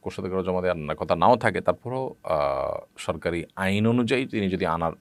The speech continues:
রাইট থাকে, তারপরে সেটা জায়েজ হওয়ার কথা নয়, যেহেতু একজনের সম্পদ আপনি নিয়ে আসছেন শুধুমাত্র এই যুক্তি থেকে যে আপনি, আহ, তাকে শাস্তি দিচ্ছেন বা শাস্তি কার্যকর করছেন এর মাধ্যমে। তো আরেকজনের সম্পদ, উম, আপনি ভক্ষণ করে তাকে শাস্তি দিচ্ছেন, এই শাস্তি শরিয়া দৃষ্টিকোণ থেকে গ্রহণযোগ্য শাস্তি নয়।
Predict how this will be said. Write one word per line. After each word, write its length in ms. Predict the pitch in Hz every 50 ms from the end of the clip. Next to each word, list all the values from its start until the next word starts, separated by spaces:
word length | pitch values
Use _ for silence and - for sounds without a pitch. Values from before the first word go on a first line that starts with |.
| _ -
রাইট 300 | 98 95 107 - - -
থাকে, 240 | - 95 - -
তারপরে 320 | - - 80 - - - -
সেটা 320 | - - - 90 85 78 - _ _ _ _ _ _
জায়েজ 260 | 73 80 73 69 67 -
হওয়ার 140 | - 65 65
কথা 260 | - 82 78 - 113
নয়, 280 | 107 82 78 76 82 78
যেহেতু 380 | - - 92 98 - 98 92 - - - - - - - _ _ -
একজনের 320 | - 104 87 82 90 82
সম্পদ 360 | - - 92 87 82 - -
আপনি 380 | 92 82 - - 80 73 76 - - -
নিয়ে 160 | 98 87 76
আসছেন 300 | 76 73 - - - 139
শুধুমাত্র 480 | - - 147 143 120 92 87 - - -
এই 140 | - 113 127
যুক্তি 260 | 127 123 107 - 98
থেকে 240 | 80 - 78 - 110
যে 140 | - - 76
আপনি, 320 | 67 - - 67 69 - - - - - -
আহ, 120 | - - 80
তাকে 260 | - - 98 - -
শাস্তি 340 | - - 113 - - - 101
দিচ্ছেন 380 | 82 80 - - - 73 76
বা 100 | 76 82
শাস্তি 300 | - - 107 - - -
কার্যকর 380 | 95 - 92 82 90 78 78 76
করছেন 260 | 76 73 - - 78
এর 60 | 73
মাধ্যমে। 340 | 71 71 69 - - - - - - _ _
তো 80 | -
আরেকজনের 360 | - - 107 110 110 113 110 110
সম্পদ, 440 | - - 95 95 - 95 95 90 - _ -
উম, 140 | 87 80 - - -
আপনি 360 | - 85 80 - - - 82
ভক্ষণ 340 | 76 78 78 - - 120 113
করে 200 | 110 - 95 92
তাকে 160 | - 82 -
শাস্তি 280 | - - 90 - - 76
দিচ্ছেন, 220 | 76 - - 127
এই 40 | 117
শাস্তি 280 | - - - - - -
শরিয়া 220 | - 87 80 76
দৃষ্টিকোণ 320 | 73 - - 85 - 113
থেকে 140 | 110 123 110
গ্রহণযোগ্য 380 | 107 82 71 67 - - - -
শাস্তি 280 | - - - - -
নয়। 140 | 90 101 -